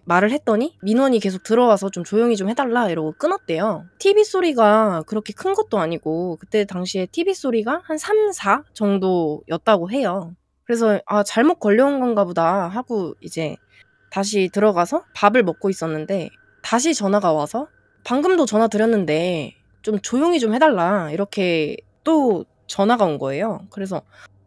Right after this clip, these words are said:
"아, 저 온 지 삼십 분도 안 됐고 지금 티비 보면서 혼자 밥 먹고 있는데 자꾸 무슨 소리 하시냐." 이렇게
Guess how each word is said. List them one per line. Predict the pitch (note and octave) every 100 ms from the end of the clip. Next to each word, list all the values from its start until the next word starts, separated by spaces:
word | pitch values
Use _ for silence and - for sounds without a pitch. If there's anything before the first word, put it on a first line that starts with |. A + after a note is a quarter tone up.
| _ -
"아, | A#3+
저 | A#3 G#3+
온 | G#3+ C4 C#4+
지 | B3+ A#3+ C4
삼십 | A3+ F4+ G#4+ -
분도 | F4 G3
안 | F3 F#3
됐고 | A#3 - E3 F#3 G3+ D3+ - -
지금 | A#3 G#3 F3+ D#3+ -
티비 | - G#4+
보면서 | G4+ E4 A#3+ G#3+
혼자 | E4 D4+
밥 | -
먹고 | G3+ D4+ D4+
있는데 | B3+ G#3+ D#3+ F3 G3
자꾸 | F#3 E3+ F3+
무슨 | F#3+ C#4
소리 | D4+ C4+
하시냐." | C4+ D4+ C4+ F3 G3+ G3 D#3+
이렇게 | F3+ -